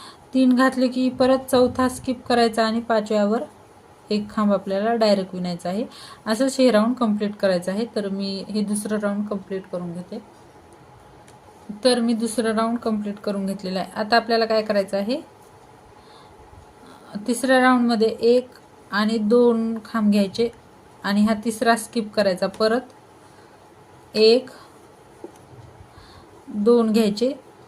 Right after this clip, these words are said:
तिसरा स्किप करायचा. डायरेक्ट आपल्याला स्किप करायचा आहे,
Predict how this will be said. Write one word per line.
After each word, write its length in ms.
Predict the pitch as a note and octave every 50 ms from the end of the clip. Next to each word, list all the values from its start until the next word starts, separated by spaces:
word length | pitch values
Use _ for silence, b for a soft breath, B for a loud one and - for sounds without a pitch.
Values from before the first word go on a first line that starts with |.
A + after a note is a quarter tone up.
| -
तिसरा 340 | B3 A#3+ A3 - A#3 A#3 A#3+
स्किप 420 | A#3+ - - - A#3 A3 G#3+ - -
करायचा. 400 | G3+ F#3 F#3 E3+ E3+ - - A3+ D4 D4+ - - - - - - - - - - - - - - - - - - - - - - - - - - - - - - - - - - - - - - - - - - - - - - - - -
डायरेक्ट 440 | G#3+ G#3 A3+ A#3 A#3 A#3 B3+ B3+ C4
आपल्याला 340 | B3+ B3 - A#3+ A#3 A#3+ A#3
स्किप 340 | A3 - - A#3+ A3 G#3 -
करायचा 380 | - A3 G#3+ G#3 G3+ G#3 G3+
आहे, 240 | G3+ G#3 G#3 A#3 A#3+